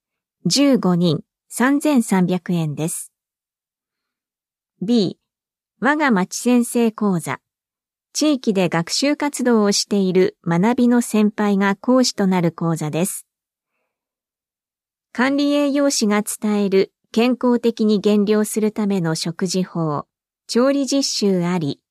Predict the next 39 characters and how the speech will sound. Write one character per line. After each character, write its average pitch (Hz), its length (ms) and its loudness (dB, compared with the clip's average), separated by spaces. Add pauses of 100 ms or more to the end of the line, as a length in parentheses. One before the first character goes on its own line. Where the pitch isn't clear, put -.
(720)
令 311 240 4
和 247 160 2
七 214 300 2
年 180 280 -2 (160)
一 220 300 -2
月 262 280 -2
二 269 220 0
十 254 300 0
九 - 140 -2
日 214 280 0
か 175 180 -6
ら 170 280 -2
三 269 340 -2
月 190 320 -4
五 139 340 -10
日、 156 220 -6 (540)
二 190 100 4
月 233 300 0
十 262 260 0
九 233 120 0
日 196 320 0
を 170 100 -2
除 165 360 -4
く、 - 220 -2 (540)
午 269 200 2
前 226 300 2
十 262 280 2
時 226 140 -2
か 165 140 -8
ら 143 140 -8
正 180 320 -2
午。 127 160 -8 (500)
水 226 400 2
曜 214 240 2
日、 156 240 -2 (160)
五 170 160 0
回。 196 380 -4 (840)
場 202 180 -2
所、 208 320 -2